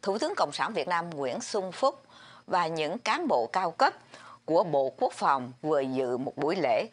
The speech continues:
công bố quyết định thành lập Bộ Tư lệnh Tác chiến ở trên mạng vào đầu tháng một năm nay. Và cái lực lượng mới này của quân đội sẽ tập trung vào làm việc ở trên Internet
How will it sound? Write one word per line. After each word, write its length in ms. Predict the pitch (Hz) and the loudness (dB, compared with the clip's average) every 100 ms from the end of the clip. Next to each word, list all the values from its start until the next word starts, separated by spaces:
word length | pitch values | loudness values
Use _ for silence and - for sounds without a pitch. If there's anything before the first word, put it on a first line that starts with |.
| - - _ | -12 -20 _
công 240 | 247 247 | 0 2
bố 180 | 220 247 - | 0 -2 0
quyết 220 | 330 427 | 0 0
định 240 | 180 135 113 - | 0 -4 -6 -4
thành 220 | - 151 | -2 0
lập 180 | 131 113 - - | 0 -2 -4 -4
Bộ 340 | 131 110 - _ _ _ _ | 0 0 -4 _ _ _ _
Tư 200 | 247 233 | 4 4
lệnh 200 | 180 131 - - | 0 -4 -8 -2
Tác 260 | 190 285 | -2 0
chiến 200 | - 220 - | -2 -2 -2
ở 80 | 180 | -6
trên 240 | 180 180 | -2 0
mạng 260 | 156 107 80 - - _ _ - - - - _ | 0 -2 -4 -12 -20 _ _ -20 -20 -20 -20 _
vào 160 | 180 180 | 6 6
đầu 220 | 180 175 | 4 2
tháng 180 | 311 302 | 0 0
một 180 | 151 | 2
năm 140 | 196 190 | 0 2
nay. 280 | 190 180 160 _ _ - _ - | 2 2 -2 _ _ -20 _ 4
Và 240 | 202 185 | 8 8
cái 160 | 185 339 | 6 2
lực 180 | 170 | 2
lượng 220 | 165 151 185 | 2 2 2
mới 180 | 254 427 | 2 2
này 160 | 220 139 | 0 0
của 160 | 190 - | -2 -2
quân 180 | 220 190 | -2 2
đội 200 | 127 107 | 0 0
sẽ 180 | - 190 - | -2 -4 -2
tập 100 | - - | -4 -2
trung 200 | 208 185 | -4 -2
vào 240 | 165 139 120 | 0 0 2
làm 180 | 135 123 | -2 -2
việc 260 | 131 - | -4 -4
ở 60 | 180 | -4
trên 240 | - 165 135 - - | -2 -2 -4 -14 -4
Internet 540 | 196 175 160 156 214 | -2 -2 -2 0 -2